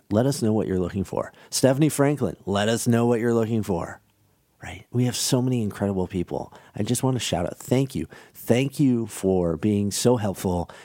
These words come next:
and for being so motivational, uh, to me over the last couple of weeks. It has been the toughest time in my life. My God,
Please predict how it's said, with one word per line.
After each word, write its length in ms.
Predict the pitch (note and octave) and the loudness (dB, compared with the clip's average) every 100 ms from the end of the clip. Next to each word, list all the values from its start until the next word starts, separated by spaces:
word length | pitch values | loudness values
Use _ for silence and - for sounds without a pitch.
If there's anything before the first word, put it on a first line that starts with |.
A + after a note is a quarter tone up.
| - | -12
and 280 | - F#2 F#2 | -4 -2 -2
for 120 | G2 | 0
being 200 | G2 F#2+ | 0 0
so 220 | F2 A2 A2 | 0 2 2
motivational, 920 | G2 G2+ A2 F#2+ A2 - E2 D2 - - - - | 2 0 0 0 0 -2 -4 -6 -10 -18 -12 -4
uh, 240 | E2+ E2 | -2 0
to 160 | - A2 | 0 2
me 380 | B2+ A2+ E2 - _ | 2 0 -6 -12 _
over 140 | - G2+ | -4 0
the 100 | G#2+ | 0
last 280 | G2+ G#2 - | 0 -2 -2
couple 240 | G2+ F2+ | -2 0
of 40 | |
weeks. 220 | G2+ F2 - | 0 -2 0
It 120 | A#2+ | 0
has 120 | B2+ | 2
been 160 | A2+ G#2 | 0 0
the 100 | F2+ | -2
toughest 640 | - A2+ A#2+ - G#2 - | -8 -6 -4 -4 -4 -6
time 200 | G#2 A2 | -2 -2
in 80 | F2+ | -2
my 120 | C#2+ | -6
life. 280 | F2 G2+ F#2+ | -4 -4 -4
My 160 | A#1+ - | -8 -10
God, 420 | - A#2+ A#2 E2+ | -2 0 -2 -6